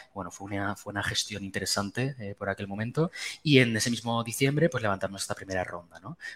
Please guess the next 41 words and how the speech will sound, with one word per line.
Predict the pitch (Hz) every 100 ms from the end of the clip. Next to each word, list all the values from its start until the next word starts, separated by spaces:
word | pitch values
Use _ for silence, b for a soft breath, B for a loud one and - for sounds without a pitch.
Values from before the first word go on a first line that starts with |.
| -
Cuando | 104 95
ya |
teníamos | 92 95 101
las | 95
primeras | - 98 92 -
métricas. | 98 98 87 90 - B B B
Y, | 147 139 135 127
y |
a | 123
partir | 123 127
de | 127
ahí | 127 123 127
es | 123
puramente, | - 131 123 113 117
pues, | 120 123
más | 110
demostrando | 104 101 - 104 104
más | 104
lo | 104
que | -
son | 107
las | 107
métricas, | 135 - 127 131 127 127
contactos | - 101 101 - 101
cercanos. | 101 113 120 117 120 -
Aquí | -
Demium | 104 101 104 107
ha | 101
acompañado | 110 107 98 98 101
mucho. | 120 - 117 123 B B
También, | 98 107 123
personalmente, | 107 - 110 101 101
Jorge | - 101 -
Dobón, | 98 95 101 95 98
eh, | 98 95
ha, | 95 92
ha | 90 - - - 101
acompañado. | - 98 95 107 104
Él | 101
fue | 113 107
inversor, | 101 101 - 110 127